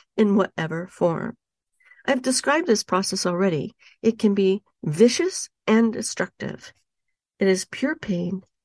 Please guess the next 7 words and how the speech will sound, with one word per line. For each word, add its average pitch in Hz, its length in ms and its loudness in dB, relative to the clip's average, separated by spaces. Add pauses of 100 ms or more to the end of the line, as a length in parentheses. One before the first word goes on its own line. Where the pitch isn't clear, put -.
(200)
past 320 580 -4 (180)
pain, 160 440 0 (580)
and 180 140 0
it - 120 -6
is 170 180 -2
not 202 320 2 (200)
you. 156 540 -4